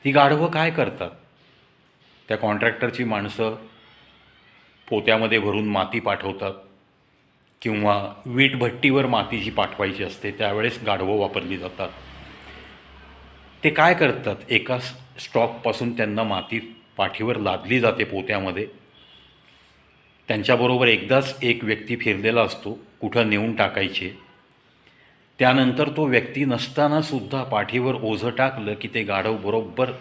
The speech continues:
ते ओझं कुठं रिकामं करायचं आहे त्या स्पॉटपर्यंत जातं.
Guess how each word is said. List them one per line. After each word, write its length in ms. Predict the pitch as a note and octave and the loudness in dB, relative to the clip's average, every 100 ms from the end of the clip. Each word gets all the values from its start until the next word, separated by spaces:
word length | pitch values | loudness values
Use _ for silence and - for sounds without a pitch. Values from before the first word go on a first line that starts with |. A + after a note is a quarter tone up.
| - - _ A#2+ | -16 -20 _ -4
ते 140 | A2 | -4
ओझं 240 | G#2+ G#2 A#2 | -2 -2 -2
कुठं 380 | - - A#2+ A#2+ - | -6 -4 -4 -4 -6
रिकामं 360 | A#2 G2 G2+ B2+ | -6 -2 -2 -2
करायचं 440 | B2+ A#2 A2+ A#2 | 0 2 2 2
आहे 80 | G#2+ - - - | -2 -2 -12 -4
त्या 80 | B2+ | 0
स्पॉटपर्यंत 680 | - - G#2+ G#2 - A2 A2+ | 0 -2 -4 -4 -2 -2 0
जातं. 340 | G#2 G2+ - | 2 2 2